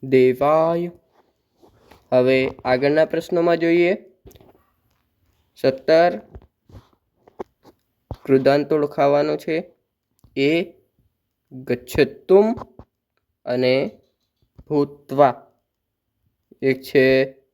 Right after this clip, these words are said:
સંબંધક અને એક છે હિતવર્થ. અઢાર, મેઘજલમ.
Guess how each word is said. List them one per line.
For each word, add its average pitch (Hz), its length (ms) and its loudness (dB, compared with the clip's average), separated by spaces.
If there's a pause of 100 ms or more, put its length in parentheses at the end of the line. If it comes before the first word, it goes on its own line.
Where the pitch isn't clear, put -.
(240)
સંબંધક 131 640 -2 (260)
અને 135 280 0
એક 143 200 -4
છે 180 500 -4
હિતવર્થ. 127 560 -4 (1400)
અઢાર, 139 580 2 (400)
મેઘજલમ. 156 840 0